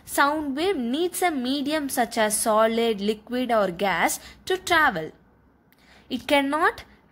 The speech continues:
travel in vacuum because there is no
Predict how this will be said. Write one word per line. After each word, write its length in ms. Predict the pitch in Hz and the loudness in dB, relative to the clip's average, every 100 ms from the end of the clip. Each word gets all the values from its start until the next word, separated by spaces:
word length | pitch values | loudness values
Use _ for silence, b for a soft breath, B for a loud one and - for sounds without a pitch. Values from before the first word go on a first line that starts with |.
| - | -4
travel 440 | 269 254 262 311 | 2 4 4 2
in 240 | 294 359 359 | 0 -4 -2
vacuum 760 | 220 214 - 240 202 170 165 - _ - | -2 -2 -6 -2 -2 -4 -12 -20 _ -12
because 280 | 214 294 254 | -2 0 4
there 180 | 240 | 4
is 160 | 247 240 | 4 -2
no 340 | 254 294 494 | -2 0 0